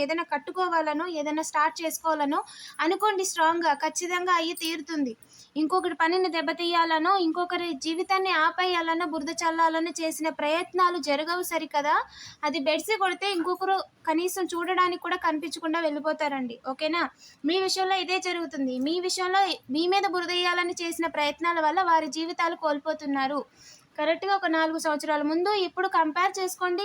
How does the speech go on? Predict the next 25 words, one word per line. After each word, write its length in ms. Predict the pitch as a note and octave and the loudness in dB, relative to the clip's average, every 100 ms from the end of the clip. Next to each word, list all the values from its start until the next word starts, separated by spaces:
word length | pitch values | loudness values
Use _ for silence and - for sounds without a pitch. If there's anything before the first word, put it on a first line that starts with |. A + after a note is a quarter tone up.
| F#4+ | -2
మీ 80 | E4 | -2
విషయంలో 260 | D#4 E4 F#4 F#4 | -4 -2 -2 0
తప్పు 180 | E4 F4+ | -2 -2
చేసిన 220 | F4+ F4 E4+ | -4 -2 2
వాడు 120 | F#4 F#4+ | 2 2
ప్రస్తుతం 380 | E4 E4+ F4 F4+ D#4+ | -2 -4 -4 0 0
ఏ 40 | E4 | 2
పరిస్థితుల్లో 540 | E4+ - E4+ E4 D#4+ D#4 | -2 -4 -8 -4 0 2
ఉన్నారు 320 | D4 C#4+ C#4+ D#4 | 2 2 2 2
అనేది. 260 | C#4+ C4 A#3+ - - - | 2 -2 -6 -16 -20 -8
ఫోర్ 220 | - E4 E4+ | 0 0 2
ట్వంటీ 240 | F4 D4+ E4 | 0 0 0
వన్, 160 | F4 F4+ | 0 2
ట్వంటీ 240 | E4+ D4+ C#4 | 0 0 -2
టూ, 80 | F4+ F4+ | -4 0
ట్వంటీ 240 | D#4+ D4+ D#4 | 0 -2 -4
త్రీ, 120 | F4 F4 | -4 -2
ట్వంటీ 220 | D#4+ D4+ - | -2 -2 -2
ఫోర్ 180 | E4+ F4 | -2 -2
is 100 | E4 F4+ | -2 -4
a 20 | E4+ | -4
significant. 560 | C#4 E4 D#4+ F4+ F#4+ E4+ | -4 -4 -4 -4 0 2
వారు 180 | D#4 D#4 | 2 4
వారి 160 | D4+ D4 D4 | 2 0 -2
జీవితాలతో 880 | D#4+ F4+ F4 E4+ E4+ - _ - | -2 -2 0 0 0 -8 _ -2